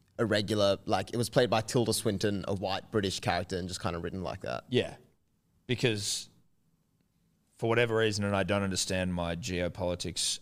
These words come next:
Speaker 2: uh, is, is
Speaker 1: China occupy, and I guess
Speaker 2: poor at best.
Speaker 1: Tibet,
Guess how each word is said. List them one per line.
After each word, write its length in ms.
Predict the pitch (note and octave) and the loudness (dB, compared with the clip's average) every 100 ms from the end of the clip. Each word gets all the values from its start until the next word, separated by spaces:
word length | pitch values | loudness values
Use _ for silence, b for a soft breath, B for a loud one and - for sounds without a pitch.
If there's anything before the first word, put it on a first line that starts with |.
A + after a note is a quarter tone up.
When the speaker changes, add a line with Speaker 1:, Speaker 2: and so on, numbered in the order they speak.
| - | -8
Speaker 2:
uh, 500 | F#2+ E2+ E2 E2+ - | -8 -6 -6 -8 -8
is, 420 | - F2+ F2 - - | -10 -12 -6 -6 -6
is 480 | F#2+ F#2+ F#2 - - - _ _ _ _ _ _ _ _ | -8 -8 -6 -6 -8 -12 _ _ _ _ _ _ _ _
Speaker 1:
China 440 | - F#2 F#2+ F#2 - - _ _ | -4 0 2 0 -2 -12 _ _
occupy, 540 | G#2 - A2 E2+ C#2+ | -8 -6 -2 0 0
and 100 | C#2 | 0
I 100 | B1+ | -4
guess 100 | C2+ | -4
Speaker 2:
poor 200 | A#2 A2+ G#2+ | -2 -2 -4
at 120 | - | -6
best. 360 | E3+ F#2+ - | -8 -6 -8
Speaker 1:
Tibet, 280 | A2+ F2 - | -8 -10 -12